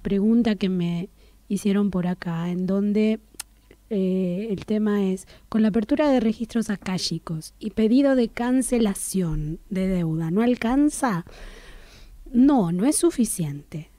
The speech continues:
Digamos que esto es la base, el investigar si hay votos,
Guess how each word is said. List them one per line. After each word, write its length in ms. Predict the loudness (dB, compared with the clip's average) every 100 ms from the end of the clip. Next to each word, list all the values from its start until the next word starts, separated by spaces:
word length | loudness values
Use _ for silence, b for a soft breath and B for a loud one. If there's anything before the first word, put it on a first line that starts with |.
| _ -2
Digamos 400 | 2 4 2 2
que 220 | 2 2
esto 320 | 0 0 2
es 280 | 4 2 2
la 300 | 2 2 2
base, 640 | 0 0 -6 -6 -6 -8 _ _ _ -6
el 280 | -2 -2 -2
investigar 920 | 0 0 0 -2 0 2 2 0 -2 -10 b b
si 260 | -8 0 0
hay 280 | 2 0 2
votos, 720 | 2 2 2 0 -2 -4